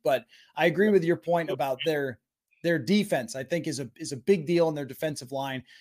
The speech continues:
And then I'll pick Dallas here because of their receivers. And I won't go Green Bay because I think that actually Mike Zimmer has matched up well against Aaron Rodgers. And I watched them, and last year at times I was wowed by Green Bay.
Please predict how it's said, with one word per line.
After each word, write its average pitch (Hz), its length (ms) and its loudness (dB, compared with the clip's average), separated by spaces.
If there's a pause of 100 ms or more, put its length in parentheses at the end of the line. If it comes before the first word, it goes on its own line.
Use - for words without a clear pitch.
(120)
And 170 180 2
then 220 200 6
I'll 196 180 2
pick 240 240 2
Dallas 208 360 4
here 185 160 2
because 160 260 -4
of 143 100 -10
their 151 140 0
receivers. 175 520 -2
And 175 100 -4
I 165 80 0
won't 254 260 0
go 311 160 0
Green 240 220 0
Bay 226 300 4 (240)
because 226 240 0
I 226 80 4
think 269 320 -2
that 349 80 0
actually 226 340 0
Mike 202 220 0
Zimmer 214 220 0
has 202 180 -2
matched 190 340 -2
up 220 160 0
well 156 520 0 (240)
against 240 380 2
Aaron 247 220 4
Rodgers. 233 540 0 (180)
And 185 120 0
I 254 100 4
watched 294 380 0
them, 214 360 4
and 175 220 -4 (220)
last 247 460 2
year 175 200 0
at 135 100 -6
times 139 480 -6
I 185 140 2
was 170 200 -2
wowed 151 480 2
by 180 220 4
Green 185 280 0
Bay. 180 300 2